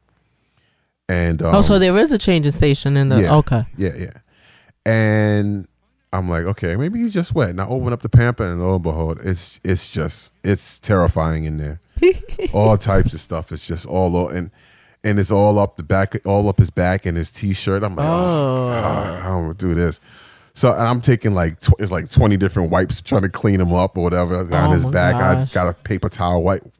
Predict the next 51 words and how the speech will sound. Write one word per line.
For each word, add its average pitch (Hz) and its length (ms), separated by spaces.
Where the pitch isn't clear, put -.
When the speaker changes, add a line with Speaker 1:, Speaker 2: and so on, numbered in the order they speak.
Speaker 1:
wet 90 200
it, 90 100
wiped 98 240
his 90 140
back. 101 260
They're 101 100
all 131 200
tight. 120 220
I 104 40
mean, 101 160
and 113 140
I'm 123 160
having 131 300
to 127 100
maneuver 113 440
in 95 140
a 95 120
tight 101 280
space - 520
<laughs> - 380
already. 104 400
The, 98 100
the 98 100
pamper 131 500
with 117 140
the 98 80
mess 120 340
dropped 104 440
on 110 100
the 107 40
floor. 110 320
I'm 107 120
like, 82 120
"Ah," 80 320
I 80 60
hit 117 140
my 95 120
pants 101 380
a 92 60
little 92 180
bit. 101 140
So 104 80
I 101 40
got 104 140
a - 20
little 98 180
smear 104 360
of 90 60
poop 123 320
on 98 120
my 104 80